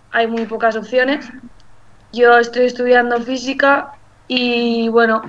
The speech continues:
la situación económica de mis padres no me permitía irme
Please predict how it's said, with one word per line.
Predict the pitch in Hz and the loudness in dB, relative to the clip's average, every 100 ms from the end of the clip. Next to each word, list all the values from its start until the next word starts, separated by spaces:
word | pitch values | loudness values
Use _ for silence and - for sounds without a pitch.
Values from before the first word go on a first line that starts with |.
| - | -4
la | 233 | -2
situación | 220 220 233 | 0 0 0
económica | 233 254 254 254 | 2 2 2 2
de | 254 | 2
mis | 247 240 | 0 0
padres | 247 254 269 | 4 6 4
no | 254 | 2
me | 240 | 2
permitía | 240 233 226 233 226 220 226 - | 2 2 0 2 4 4 2 -4
irme | 247 233 233 226 233 | -2 0 0 0 -2